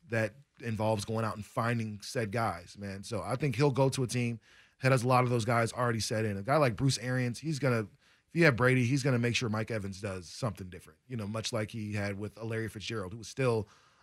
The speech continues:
a top, you know, receiver at that point when they went to the Super Bowl. And it's like, "Yeah, we're gonna use you differently." Not, not less, just different. And I think that there, you got some guys that you can use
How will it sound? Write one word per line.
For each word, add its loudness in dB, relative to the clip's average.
a 0
top, 2
you 2
know, 2
receiver 0
at -4
that -4
point -6
when -6
they -6
went -8
to -20
the -18
Super -10
Bowl. -6
And -6
it's -12
like, -16
"Yeah, -10
we're -6
gonna -4
use -6
you -14
differently." -20
Not, 4
not 2
less, 4
just 0
different. -8
And 0
I 2
think -2
that -10
there, 0
you -2
got 0
some -4
guys 0
that -12
you -12
can -10
use -4